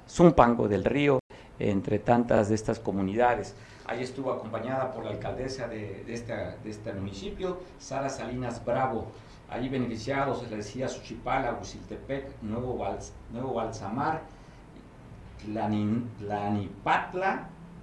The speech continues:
y Zumpango del Río. También estuvo acompañada por la presidenta de la Junta de Acción Política del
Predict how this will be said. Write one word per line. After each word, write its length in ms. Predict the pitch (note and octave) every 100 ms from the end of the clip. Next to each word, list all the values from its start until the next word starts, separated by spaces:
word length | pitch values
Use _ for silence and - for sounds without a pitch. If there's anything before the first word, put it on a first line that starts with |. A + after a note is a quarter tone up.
| - - -
y 100 | E3
Zumpango 560 | - C#3 C3 C#3 C3+ B2
del 180 | A#2+
Río. 380 | C3 D#3 C3+ G2 - - - -
También 220 | G#2+ A#2+
estuvo 240 | A#2+ C3+
acompañada 600 | - G2+ G#2+ A2 C3 B2
por 120 | A2+
la 120 | G#2 -
presidenta 440 | G#2 A2+ A#2+ B2
de 60 | G#2+
la 80 |
Junta 260 | - B2 A2+
de 0 |
Acción 180 | B2 A#2
Política 520 | A2+ A2 A2+ - G2+
del 240 | F#2 E2+